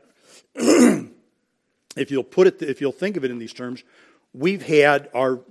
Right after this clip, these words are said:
we've been introduced to our very first God and Satan conflict. God said one thing, Satan said another.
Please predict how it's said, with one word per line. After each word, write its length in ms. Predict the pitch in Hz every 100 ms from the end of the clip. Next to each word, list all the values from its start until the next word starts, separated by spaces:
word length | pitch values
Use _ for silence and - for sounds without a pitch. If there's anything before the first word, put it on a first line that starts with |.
| _
we've 200 | 135 190
been 180 | 165 175
introduced 1300 | 156 160 151 117 - 180 165 120 117 - - _ _ _ _ _ _ _ -
to 140 | 151
our 120 | 139
very 240 | 120 147 151
first 540 | - 147 143 - 104
God 340 | 135 135 143 139
and 140 | 135
Satan 520 | - - 131 127 127 123
conflict. 840 | - 131 120 - 101 92 _ _ _ _ _ _ _ _ _ 110 107
God 260 | 123 135
said 320 | - 151 143
one 200 | 120 135
thing, 460 | 131 135 127 127 131 _ _ _ _
Satan 580 | - - 131 123 131 123
said 300 | - 123 113
another. 420 | 117 107 87